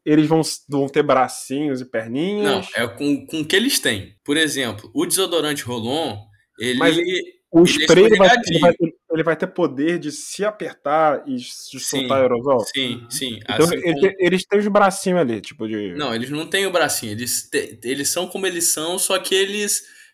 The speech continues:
Speaker 2: Por exemplo, o aerosol consegue soltar o aerosol dele, e o Rolon consegue virar de cabeça pa-, pra baixo e passar,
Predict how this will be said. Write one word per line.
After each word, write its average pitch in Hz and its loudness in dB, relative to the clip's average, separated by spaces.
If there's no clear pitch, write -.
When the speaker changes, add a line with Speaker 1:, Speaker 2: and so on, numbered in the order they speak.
Speaker 2:
Por 165 -2
exemplo, 160 0
o 151 2
aerosol 175 2
consegue 233 2
soltar 285 0
o 311 2
aerosol 320 0
dele, 190 0
e 139 -2
o 160 -2
Rolon 185 0
consegue 254 -2
virar 208 0
de 208 -4
cabeça 190 -4
pa-, 208 0
pra 190 -4
baixo 180 -2
e 214 -10
passar, 196 -4